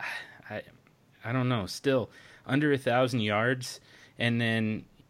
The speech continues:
he had to get seven touchdowns just to, you know, to get into that wide receiver one territory. And it's, I, I just,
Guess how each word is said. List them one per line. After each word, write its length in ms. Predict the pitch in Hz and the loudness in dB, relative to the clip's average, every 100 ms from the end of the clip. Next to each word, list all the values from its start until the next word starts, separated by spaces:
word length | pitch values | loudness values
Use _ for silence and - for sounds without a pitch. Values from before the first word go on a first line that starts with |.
| - | -14
he 100 | - | -4
had 120 | 117 120 | -2 0
to 40 | |
get 200 | 110 110 | -2 -2
seven 360 | - 120 113 95 | 2 2 2 0
touchdowns 680 | 120 120 - 104 98 95 - | 0 0 2 2 2 -2 -2
just 320 | 113 110 - | -2 -2 -2
to, 220 | 107 92 - _ _ - | -2 -2 -8 _ _ -20
you 160 | - 113 | -6 -4
know, 160 | 101 98 | -4 -4
to 160 | 127 | -4
get 220 | 110 123 | 0 2
into 240 | 120 120 107 | 2 2 2
that 200 | 101 87 | 2 4
wide 220 | 98 101 | 2 0
receiver 400 | 98 - 101 98 | -2 -4 -2 -2
one 240 | 95 98 | -2 -6
territory. 640 | 92 113 117 - 85 87 87 | -4 -2 -2 -4 -6 -6 -6
And 100 | 85 | -8
it's, 220 | 82 - - | -12 -16 -6
I, 220 | 98 98 - | -6 -4 -4
I 120 | 104 | -6
just, 400 | 107 98 - - | -4 -6 -6 -16